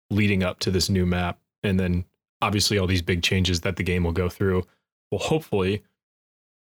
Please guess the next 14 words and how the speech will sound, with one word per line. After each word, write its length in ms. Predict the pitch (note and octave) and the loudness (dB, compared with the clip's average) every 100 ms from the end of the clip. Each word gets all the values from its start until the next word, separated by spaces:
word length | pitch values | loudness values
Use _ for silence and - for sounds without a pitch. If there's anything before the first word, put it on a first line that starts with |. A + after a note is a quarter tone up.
| _ _ _ _ _ | _ _ _ _ _
carry 380 | - C3+ A2 G#2 | -2 0 2 2
over 520 | G2+ G#2+ F#2 F2 F2+ _ _ _ _ | 2 2 0 -2 -4 _ _ _ _
the 100 | G#2 | -2
good 220 | F2+ G2 | 0 0
place 260 | - G2+ F#2+ | 0 0 0
that 140 | G2+ | -2
we're 180 | F2+ F2+ | 0 0
in, 280 | F2+ E2 F2 _ _ _ - | 0 -2 -4 _ _ _ -4
and 260 | F2 E2 | -2 0
we 120 | E2+ F#2 | 2 2
won't 240 | F2 - _ _ - | 0 -4 _ _ -2
see 220 | - G2+ | 0 2
any 160 | A2 | 2
issues. 440 | B2+ - - - | 2 0 -2 -6